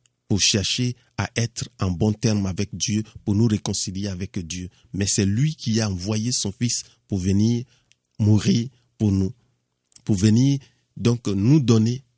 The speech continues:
cette justification, cette justice, cette, ce bon terme avec Dieu par son offrande gratuitement. Donc la justice de Dieu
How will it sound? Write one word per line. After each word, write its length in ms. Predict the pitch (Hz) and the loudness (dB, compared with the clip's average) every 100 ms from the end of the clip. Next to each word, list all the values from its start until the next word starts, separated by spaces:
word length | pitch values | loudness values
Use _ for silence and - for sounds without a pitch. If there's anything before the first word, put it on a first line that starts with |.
| _ | _
cette 380 | - - 131 - _ _ _ | -8 -4 -4 -4 _ _ _
justification, 1000 | 101 87 95 - 110 104 - 98 - 117 | -8 -2 0 0 -2 -6 -8 -4 -2 -2
cette 220 | 113 107 | -2 -4
justice, 480 | 87 98 - - 113 | -2 0 0 0 -2
cette, 360 | - - 104 - _ _ _ _ _ _ _ | -2 0 -2 -4 _ _ _ _ _ _ _
ce 160 | - 117 | -2 0
bon 420 | 92 76 120 127 - _ _ _ | 0 2 4 4 -2 _ _ _
terme 320 | 127 120 120 - | 0 2 -4 -6
avec 340 | 92 101 - | -4 -4 -4
Dieu 380 | 95 85 98 104 - _ _ _ _ | -6 -4 -6 -6 -12 _ _ _ _
par 340 | 104 104 107 - _ | -2 0 -4 -8 _
son 480 | - - - 107 98 - _ _ _ 110 107 131 123 | -14 -6 -4 -2 -4 -8 _ _ _ -6 -6 -4 0
offrande 640 | 107 - - 101 95 82 - _ _ _ _ - _ _ - | 2 2 0 -2 -4 -8 -14 _ _ _ _ -20 _ _ -4
gratuitement. 640 | 110 - 101 - 98 87 - _ _ _ _ _ _ _ | -4 -2 -8 -4 -4 -6 -10 _ _ _ _ _ _ _
Donc 320 | 110 123 - | 0 2 0
la 140 | 110 98 | 0 2
justice 420 | 110 - 151 - | 2 2 0 -2
de 120 | 107 | -2
Dieu 360 | 82 107 131 | -2 -4 -4